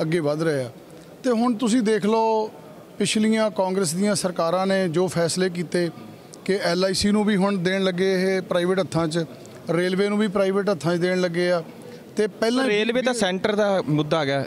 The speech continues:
Speaker 2: railway ਤਾਂ
Speaker 1: ਹਾਂ,
Speaker 2: center ਦਾ ਨਾ।
Speaker 1: ਦੇਖੋ,
Speaker 2: ਹਾਂਜੀ।
Speaker 1: ਇਹ ਸ਼ੁਰੂਆਤ ਇਹਦੀ ਜਿਹੜੀ ਆ ਨਰਸਿਮਹਾ ਰਾਓ ਗੌਰਮੈਂਟ 'ਚ ਹੋਈ ਸੀ।
Speaker 2: ਅੱਛਾ ਜੀ।
Speaker 1: ਇਹਦੀ reservation ਜਿਹੜੀ ਆ privatization ਦੀ ਸ਼ੁਰੂਆਤ ਨਰਸਿਮਹਾ ਰਾਓ ਗੌਰਮੈਂਟ ਸਭ ਤੋਂ ਪਹਿਲਾਂ ਹੋਈ ਆ। ਉਸ ਤੋਂ ਬਾਅਦ ਡਾਕਟਰ ਮਨਮੋਹਨ ਸਿੰਘ ਜੀ ਨੇ ਉਹਨੂੰ ਚਾਲੂ ਰੱਖਿਆ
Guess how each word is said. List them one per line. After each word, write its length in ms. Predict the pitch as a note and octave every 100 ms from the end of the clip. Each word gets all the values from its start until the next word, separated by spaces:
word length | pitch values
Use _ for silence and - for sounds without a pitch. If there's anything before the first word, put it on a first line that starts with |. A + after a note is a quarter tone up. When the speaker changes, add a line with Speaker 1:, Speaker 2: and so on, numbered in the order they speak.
| -
Speaker 2:
railway 320 | C3+ C#3+ D#3
ਤਾਂ 80 | G#3
Speaker 1:
ਹਾਂ, 80 | G#3
Speaker 2:
center 300 | E3+ A3+ G#3+
ਦਾ 120 | D3+
ਨਾ। 120 | D#3+
Speaker 1:
ਦੇਖੋ, 320 | G#3+ E3+ C4 B3
Speaker 2:
ਹਾਂਜੀ। 120 | C#4
Speaker 1:
ਇਹ 60 | A#3+
ਸ਼ੁਰੂਆਤ 720 | - F#3 D#3+ D3+ F#3+ C4 A3+
ਇਹਦੀ 200 | C4+ C4+
ਜਿਹੜੀ 320 | G3+ G#3 G#3+
ਆ 120 | G3
ਨਰਸਿਮਹਾ 440 | A3 A3 - B3+ C#4+
ਰਾਓ 140 | C4+
ਗੌਰਮੈਂਟ 340 | A3+ G3+ F#3 E3+
'ਚ 80 |
ਹੋਈ 140 | D#3 C#3
ਸੀ। 440 | - - - -
Speaker 2:
ਅੱਛਾ 220 | C#3 -
ਜੀ। 560 | G2 - - - - G#3
Speaker 1:
ਇਹਦੀ 220 | A3+ C#4
reservation 640 | A3 F3+ G#3+ A3 G#3+ A#3+ A3
ਜਿਹੜੀ 320 | G3+ A3+ A#3
ਆ 320 | G3 E3+ F#3
privatization 880 | G3 G3+ G#3+ B3 A#3+ A3 G3 D#3+ F#3+
ਦੀ 100 | F#3+
ਸ਼ੁਰੂਆਤ 640 | - F3+ D3+ D3 D#3+ D#3 F#3
ਨਰਸਿਮਹਾ 720 | F#3 F3+ F3 - C4+ D4 C#4
ਰਾਓ 180 | B3
ਗੌਰਮੈਂਟ 340 | G3+ F#3 F#3 D#3+
ਸਭ 140 | F#3 F3+
ਤੋਂ 80 | G3
ਪਹਿਲਾਂ 260 | D#3+ F3
ਹੋਈ 260 | E3+ C#3+ D3
ਆ। 140 | F3 F3+ - - - - -
ਉਸ 100 | B3
ਤੋਂ 80 | C#4
ਬਾਅਦ 120 | C4+
ਡਾਕਟਰ 320 | A3 A3 - B3
ਮਨਮੋਹਨ 400 | A3+ G#3+ C4 A#3+
ਸਿੰਘ 200 | B3 A3
ਜੀ 80 |
ਨੇ 60 | A#3
ਉਹਨੂੰ 160 | A#3+ A#3
ਚਾਲੂ 340 | G#3+ A3 A3+
ਰੱਖਿਆ 340 | G#3 A3 A3+